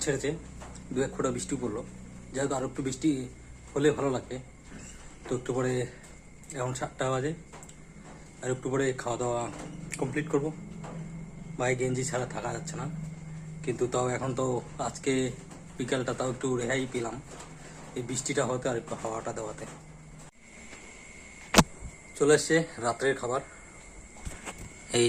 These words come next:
যে বসে পড়েছি নিয়ে। এটা হচ্ছে আজকে হচ্ছে স্পেশাল চিকেন, আর সাথে আছে ডাল পরোটা, ডাল পরোটা বানিয়েছে।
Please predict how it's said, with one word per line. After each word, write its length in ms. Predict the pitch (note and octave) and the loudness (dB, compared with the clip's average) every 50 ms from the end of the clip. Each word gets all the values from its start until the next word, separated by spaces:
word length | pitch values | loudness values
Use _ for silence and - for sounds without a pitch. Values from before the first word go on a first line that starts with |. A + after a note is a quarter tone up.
| A#2 A#2+ | 10 8
যে 60 | B2 A2+ | 8 10
বসে 180 | A#2+ A#2 - B2+ B2 | 10 10 10 10 10
পড়েছি 240 | B2 A#2+ A#2 - B2+ B2+ | 8 6 6 4 4 6
নিয়ে। 120 | B2+ C#3+ D#3+ D3+ - - - - - - - - - - - - - - - - - - - - - - - - | 6 6 6 4 2 -6 -16 -16 -16 -16 -16 -16 -18 -18 -16 -16 -14 -14 -14 -12 -14 -14 -14 -12 -12 -8 -2 4
এটা 120 | A#2 B2 A#2+ | 8 8 8
হচ্ছে 180 | A2+ - - B2+ A#2 | 10 10 10 10 10
আজকে 180 | - - - C3 B2 | 10 10 10 10 10
হচ্ছে 220 | A2+ - - B2+ B2 A#2+ A#2 A2 - - - - - - - - - - - - - - - - - - - - - - - - - - - - | 10 8 8 10 10 10 10 8 6 2 -10 -14 -16 -16 -18 -16 -16 -16 -16 -16 -14 -14 -16 -16 -16 -16 -16 -16 -16 -16 -16 -14 -14 -14 -12 0
স্পেশাল 340 | - - C#3 - C#3+ C3 C3 - - | 8 10 10 12 12 12 12 10 6
চিকেন, 260 | - - C#3 C3+ D3 D#3 D#3+ D3 - - - - - - - - - - - - - - - - - - - - - - - - - - - - - - - | 6 8 10 10 10 10 8 6 4 -2 -14 -16 -16 -18 -16 -16 -16 -16 -16 -16 -16 -14 -14 -10 -10 -10 -10 -10 -14 -14 -8 -2 8 10 10 10 10 8 6
আর 80 | C3 B2+ - - | 6 6 6 4
সাথে 200 | B2 A#2+ A2 C3 B2+ B2 | 0 2 4 4 4 4
আছে 200 | - - C3+ C3 C3 A#2+ - - - - B2+ A#2+ A2+ | 2 0 0 0 0 -2 -6 -10 -14 -10 -8 -2 2
ডাল 160 | B2 B2 C3 B2+ - | 4 4 4 4 2
পরোটা, 340 | B2+ A2 G#2+ G2+ G2 - - - - - - - - - - - - - - B2 | 0 -2 -2 -2 -6 -8 -12 -14 -16 -16 -18 -18 -18 -18 -18 -18 -18 -14 -10 -6
ডাল 140 | B2 B2 A#2+ A#2 | -4 -4 -4 -2
পরোটা 260 | - B2+ A#2+ A#2+ A#2+ B2 A#2+ | -2 0 0 2 0 0 -2
বানিয়েছে। 280 | A#2 A#2 A2+ - C#3 | -2 -4 -6 -8 -10